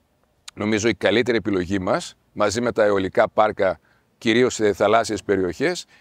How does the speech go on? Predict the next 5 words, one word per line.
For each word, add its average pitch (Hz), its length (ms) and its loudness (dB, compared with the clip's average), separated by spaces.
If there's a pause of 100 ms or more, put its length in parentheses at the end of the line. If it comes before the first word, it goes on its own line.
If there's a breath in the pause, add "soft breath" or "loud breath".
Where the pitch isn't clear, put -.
(140)
είναι 113 280 0
η 110 100 2
δημιουργία 107 1040 0 (480 soft breath)
φωτοβολταϊκών 104 1040 0
πάρκων. 98 380 0